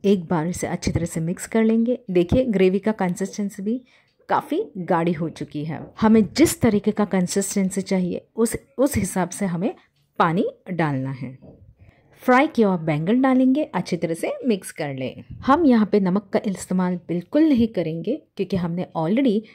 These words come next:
जब बैंगन को मैरिनेट किया था उस वक्त हमने नमक काफ़ी लिया था। सारी बैंगन को अच्छी तरह से मसाले के साथ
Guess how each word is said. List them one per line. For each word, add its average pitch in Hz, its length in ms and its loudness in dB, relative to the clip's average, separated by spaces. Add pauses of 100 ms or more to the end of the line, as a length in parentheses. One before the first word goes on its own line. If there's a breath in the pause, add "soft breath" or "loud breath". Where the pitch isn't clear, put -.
(160 loud breath)
जब 165 320 -2 (340)
बैंगन 175 360 0
को 220 100 0
मैरिनेट 196 440 2
किया 175 180 -2
था 202 160 -4
उस 190 260 -6
वक्त 175 160 -6
हमने 170 260 -6
नमक 175 280 -6
काफ़ी - 320 -4
लिया 156 260 -8 (140)
था। 165 200 -18 (240)
सारी 254 380 0
बैंगन 190 380 2
को 196 120 -4
अच्छी 190 400 -4
तरह 208 160 0
से 202 140 -4
मसाले 175 340 -4
के 185 140 -8
साथ 165 160 -4